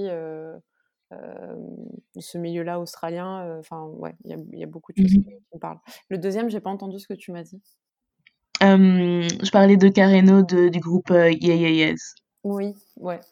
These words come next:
Speaker 2: Un
Speaker 1: J'ai
Speaker 2: groupe
Speaker 1: moins, alors
Speaker 2: new-yorkais des années deux mille, deux mille dix.
Speaker 1: Ouais, ouais, j'ai moins écouté les Yeah Yeah Yeahs pour le coup. Hem,
Speaker 2: D'accord,
Speaker 1: mais,
Speaker 2: ok.
Speaker 1: hem, après le, le, le, le refrain scandé comme ça, c'est, heu, la première fois que je m'y attaque,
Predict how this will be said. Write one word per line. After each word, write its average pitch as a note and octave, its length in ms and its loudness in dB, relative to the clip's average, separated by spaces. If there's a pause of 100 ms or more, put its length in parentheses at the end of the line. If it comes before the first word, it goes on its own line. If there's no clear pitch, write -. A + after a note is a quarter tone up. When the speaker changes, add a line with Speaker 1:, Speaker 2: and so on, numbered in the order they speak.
(120)
Speaker 2:
Un E3 60 0
Speaker 1:
J'ai - 0 -
Speaker 2:
groupe E3 240 0
Speaker 1:
moins, G#3+ 240 0
alors F3+ 240 0
Speaker 2:
new-yorkais E3 100 4
des D#3+ 180 -2
années D#3 200 0
deux D#3 160 -2
mille, D#3 200 -4
deux D#3 100 -6
mille D#3 140 -6
dix. D#3 300 -14 (220)
Speaker 1:
Ouais, A3+ 240 0
ouais, A3+ 120 -2
j'ai G#3+ 120 -10
moins G#3+ 140 -8
écouté A3 300 -12
les E3+ 100 -10
Yeah F3 140 -8
Yeah F3 220 -8
Yeahs E3+ 160 -16
pour F#3 120 -16
le F3+ 80 -12
coup. F#3 180 -20 (840)
Hem, E3+ 340 -14
Speaker 2:
D'accord, F#3 380 -6 (180)
Speaker 1:
mais, F3+ 240 -8
Speaker 2:
ok. - 20 -6
Speaker 1:
hem, F3+ 560 -8 (480)
après A#3+ 340 -4
le, G#3+ 220 -2
le, F#3 260 -8
le, F3+ 420 -10
le F3+ 260 -12
refrain G#3 440 -10
scandé A3 420 -10
comme G#3 200 -14
ça, A#3 280 -10
c'est, G3 280 -14
heu, F3+ 300 -12
la F3 100 -12
première A3 280 -18
fois A3+ 140 -10
que A3 60 -20
je - 80 -14
m'y G3 100 -12
attaque, G#3 380 -14